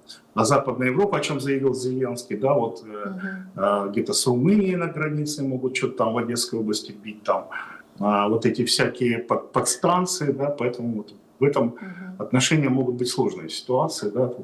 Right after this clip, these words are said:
Speaker 1: поэтому Болград, там, вот, Рени, вот, будьте внимательны.
Speaker 2: Мгм.
Speaker 1: По отношению к городу Киева неблагоприятно в четверг, в пятницу, шестнадцатое, семнадцатое октября,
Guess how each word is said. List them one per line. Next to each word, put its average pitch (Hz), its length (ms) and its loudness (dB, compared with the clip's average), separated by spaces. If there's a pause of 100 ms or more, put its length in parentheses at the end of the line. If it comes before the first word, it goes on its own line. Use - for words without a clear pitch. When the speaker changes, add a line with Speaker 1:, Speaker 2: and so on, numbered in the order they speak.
Speaker 1:
поэтому 101 520 -2 (280)
Болград, 165 680 4
там, 131 320 0
вот, 110 340 -12
Рени, 139 640 2
вот, 123 200 -6 (160)
будьте 139 300 -4
внимательны. 101 440 -4
Speaker 2:
Мгм. - 720 -20
Speaker 1:
По 127 120 4
отношению 135 500 2
к 131 40 -10
городу 135 340 2
Киева 147 480 2 (400)
неблагоприятно 131 1080 2
в - 40 -10
четверг, 127 560 0
в - 80 -16
пятницу, 110 600 0
шестнадцатое, 113 580 0
семнадцатое 107 680 0
октября, 143 520 0